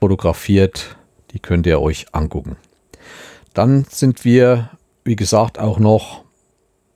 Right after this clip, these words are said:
zu einem Labyrinth gekommen. Das war auch nicht so einfach.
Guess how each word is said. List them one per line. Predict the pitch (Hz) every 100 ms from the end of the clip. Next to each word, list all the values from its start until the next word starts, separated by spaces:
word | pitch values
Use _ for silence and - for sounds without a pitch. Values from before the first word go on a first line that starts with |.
| _ _ _ _ _ _ _ _ _
zu | -
einem | - 110
Labyrinth | 98 92 87 127 170
gekommen. | 160 - 165 262 - -
Das | 104 -
war | 101 -
auch | 127 -
nicht | 110 170 -
so | - 139
einfach. | - 156 - 185 -